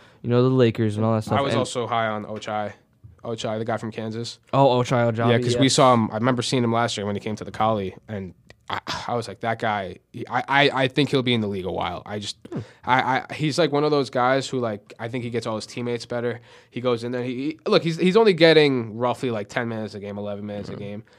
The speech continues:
Speaker 2: whatever it is. But I just, I, when I see him play, I'm like, "This guy's, if he can continue to progress, I think he
Speaker 1: Mm-hmm.
Speaker 2: can really make his mark in this league."
Speaker 1: I, I mean, uh, who's their coach again? Because I,
Speaker 2: Oh, they
Speaker 1: I
Speaker 2: had
Speaker 1: f-, their coach is really good. 'Cause I'm looking at this box score, and I'm,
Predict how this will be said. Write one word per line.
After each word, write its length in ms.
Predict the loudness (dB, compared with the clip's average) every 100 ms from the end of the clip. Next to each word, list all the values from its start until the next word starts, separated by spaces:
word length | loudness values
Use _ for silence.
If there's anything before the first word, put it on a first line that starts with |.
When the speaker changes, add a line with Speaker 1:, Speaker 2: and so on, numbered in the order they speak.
| -20 _
Speaker 2:
whatever 300 | -4 -2 -2
it 80 | -4
is. 120 | -6
But 240 | -8 -10 _ -18 -12
I 160 | -4 -4
just, 240 | -4 -6 -12 -20
I, 240 | -8 -4 -4 4
when 160 | 10
I 80 | 12
see 240 | 12 10 12
him 160 | 10
play, 200 | 10 10
I'm 120 | 10
like, 140 | 6 2
"This 140 | 2
guy's, 320 | 8 8 8 4 -2
if 220 | 2 4
he 120 | 10 12
can 180 | 12
continue 340 | 12 10 10 10
to 60 | 10
progress, 460 | 6 8 10 8
I 140 | 4 -2
think 160 | -2
he 80 | -4
Speaker 1:
Mm-hmm. 40 | -4
Speaker 2:
can 100 | -2
really 280 | 0 0 -2 -10 -18 -12
make 160 | -10 -8
his 80 | -8
mark 220 | -8 -8
in 80 | -10
this 120 | -10
league." 160 | -10 -2
Speaker 1:
I, 140 | 0 2
I 40 | 2
mean, 180 | 4
uh, 120 | 2 -4 _ _ -14 -4
who's 260 | -4 -2
their 100 | -4
coach 320 | -2 -4 -4
again? 180 | -2 0
Because 300 | 0 2 0 2
I, 240 | 2 4
Speaker 2:
Oh, 40 | 2
they 60 |
Speaker 1:
I 40 | 2
Speaker 2:
had 160 | 0 -2
Speaker 1:
f-, 500 | -20 -18 -16 -14 -6
their 160 | 0 0
coach 340 | 4 4 4
is 160 | 2 4
really 280 | 4 6 4
good. 260 | 2 -2
'Cause 220 | -4 -2
I'm 320 | 0 2 4 4
looking 280 | 4 2
at 100 | 0
this 180 | 0 -6
box 300 | -4 -4 -4
score, 120 | -2 0
and 120 |
I'm, 40 | 0